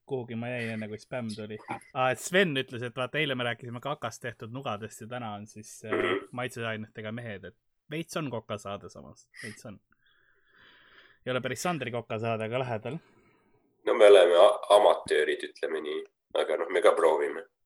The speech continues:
Speaker 1: Ähm, nii, mis meil siis siin veel on? Keegi ütles, et kas sa majatuuri tahad teha, ära tee. Äh,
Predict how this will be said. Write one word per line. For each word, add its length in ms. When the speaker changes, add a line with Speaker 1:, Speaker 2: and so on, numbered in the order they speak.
Speaker 1:
Ähm, 480
nii, 200
mis 200
meil 140
siis 240
siin 160
veel 240
on? 80
Keegi 240
ütles, 160
et 100
kas 140
sa 80
majatuuri 720
tahad 320
teha, 240
ära 160
tee. 240
Äh, 560